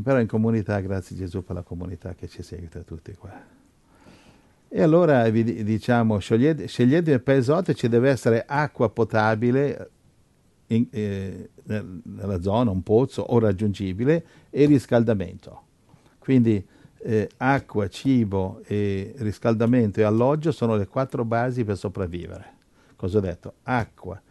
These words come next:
cibo, alloggio e riscaldamento, d'accordo? Ecco.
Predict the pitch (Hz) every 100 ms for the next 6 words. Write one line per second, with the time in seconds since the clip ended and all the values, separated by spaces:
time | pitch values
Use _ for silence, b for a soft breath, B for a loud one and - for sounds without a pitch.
0 | _ _ - 147 143 120 120 - b b
1 | - 98 131 120 98 101 117 _ - 98
2 | 87 98 87 85 80 85 - - 82 113
3 | 95 87 107 _ _ _ _ b b b
4 | b b b - 87 - -